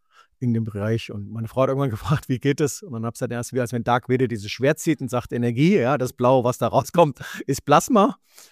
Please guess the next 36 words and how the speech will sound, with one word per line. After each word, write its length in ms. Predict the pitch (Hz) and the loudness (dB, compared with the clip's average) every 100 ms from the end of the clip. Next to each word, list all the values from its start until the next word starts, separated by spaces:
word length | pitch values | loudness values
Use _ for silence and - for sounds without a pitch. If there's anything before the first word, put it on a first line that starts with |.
| _ 143 | _ -8
Ähm, 320 | 123 120 120 | -6 -4 -2
kennt 240 | 143 127 | -2 0
ihr 120 | 139 | -2
auch 140 | 123 - | -4 -6
vom 160 | 123 | -6
Plasmaschneiden 840 | 113 127 - 120 - 117 151 165 151 | -4 -4 -2 -4 -2 2 2 2 0
eventuell 420 | 143 143 139 127 | 0 2 2 0
schon 100 | 135 | 0
mal 140 | 127 | 0
gehört, 260 | 120 117 123 | 2 2 2
dass 80 | 113 | 0
man 140 | 110 | -2
Metalle 320 | 110 123 127 | -2 0 0
mit 120 | 135 120 | 0 -2
Plasma 300 | 127 - 117 | -2 -2 -4
schneiden 340 | 117 110 117 | -2 -2 -2
kann 160 | 110 110 | -6 -8
und 160 | 120 | -10
so 120 | 123 | -8
weiter 240 | 110 113 107 | -4 -4 -6
und 80 | 104 | -10
so 80 | |
fort. 300 | 98 113 127 _ _ - _ - | -4 -2 -2 _ _ -20 _ -8
Und 180 | 117 | -2
so 160 | 117 120 | 0 2
mit 140 | 113 | 2
so 80 | 110 | 0
einem 120 | 110 | -2
Plasmagerät 560 | 92 120 - 120 123 113 | 0 -2 0 -2 -2 -4
kann 160 | 117 117 | -4 -4
ich 100 | - | -4
die 100 | 107 | 0
Oberflächenspannung 880 | 123 110 113 107 - 110 107 113 - _ _ _ _ | 0 2 -2 -2 -4 -2 -2 -4 -6 _ _ _ _
klebetechnisch 720 | - 131 120 - 123 - 110 - | 0 2 2 0 0 0 -6 -2
positiv 440 | 123 107 104 101 | 0 0 -2 -6
vorbereiten. 580 | - 98 - - - | -6 -8 -8 -12 -18